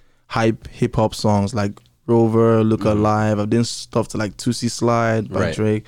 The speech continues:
Speaker 1: Like, I, I danced to hip hop songs, but after twenty nineteen, after I went home in December, I was like,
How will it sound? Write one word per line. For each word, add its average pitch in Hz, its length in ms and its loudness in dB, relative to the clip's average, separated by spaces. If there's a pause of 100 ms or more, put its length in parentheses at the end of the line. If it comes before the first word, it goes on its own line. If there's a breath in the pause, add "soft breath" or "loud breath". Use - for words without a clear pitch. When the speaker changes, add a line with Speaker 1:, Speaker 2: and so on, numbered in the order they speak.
(400 loud breath)
Speaker 1:
Like, 107 200 -2
I, 107 260 0
I 113 80 -2
danced 143 320 0
to 113 80 0
hip 113 180 0
hop 131 180 2
songs, 135 300 0
but 107 280 0 (640 loud breath)
after 135 220 -2
twenty 139 280 2
nineteen, 113 340 0
after 120 200 0
I - 40 2
went 117 200 2
home 117 180 4
in 110 40 2
December, 113 720 -2 (160)
I - 140 -4
was 110 100 -4
like, 107 360 -6